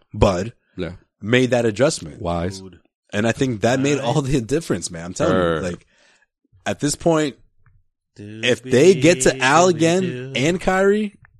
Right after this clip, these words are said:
Speaker 1: it's not gonna, it's not gonna look good for the Celtics in game three. And if
Speaker 3: Right.
Speaker 1: they lose, that'll be the reason.
Speaker 3: Listen, no. I think that you need to, s-, the Ce-, the Celtics need to keep riding Horford.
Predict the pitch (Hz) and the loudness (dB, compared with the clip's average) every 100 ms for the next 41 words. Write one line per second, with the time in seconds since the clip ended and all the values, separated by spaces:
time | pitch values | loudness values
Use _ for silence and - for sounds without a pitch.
0 | _ 110 151 156 165 151 113 139 160 170 | _ -6 -4 -2 -2 -4 -6 -8 -6 0
1 | 185 170 202 170 127 101 104 95 92 85 | 0 2 0 2 2 2 -2 -2 -4 -8
2 | 78 117 147 135 160 170 220 185 135 165 | -6 -2 0 4 8 8 8 4 4 4
3 | 170 170 170 180 95 - 151 151 147 135 | 6 6 4 -2 -6 -8 -6 -2 0 2
4 | 120 - _ _ _ _ _ _ _ - | 0 -2 _ _ _ _ _ _ _ 0
5 | 143 - 170 180 - 147 135 123 - _ | 0 2 0 0 0 2 2 -2 -8 _
6 | _ _ _ _ _ _ _ 139 139 131 | _ _ _ _ _ _ _ -6 -4 2
7 | 139 139 - 127 - - _ - - 139 | 4 4 2 -6 -6 -16 _ -18 -8 -4
8 | 139 - 185 147 156 208 180 160 156 151 | -2 0 -2 -2 -2 -2 -2 -4 -4 -4
9 | 135 - 123 104 110 110 95 90 90 - | -4 -6 -4 2 2 2 -2 -8 -12 -14